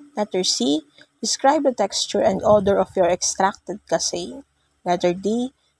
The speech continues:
Narrate your experiences, feelings, insights during the lab activity. Four point one. Submit your answers in form of docs, P D F, or just by typing it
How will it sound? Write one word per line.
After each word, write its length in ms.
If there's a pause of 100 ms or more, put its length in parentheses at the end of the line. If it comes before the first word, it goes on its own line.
Narrate 420
your 160
experiences, 1120 (140)
feelings, 720
insights 720
during 400
the 160
lab 260
activity. 800 (400)
Four 160
point 260
one. 460 (140)
Submit 480
your 160
answers 480
in 160
form 260
of 140
docs, 560
P 160
D 160
F, 300
or 180
just 320
by 140
typing 420
it 80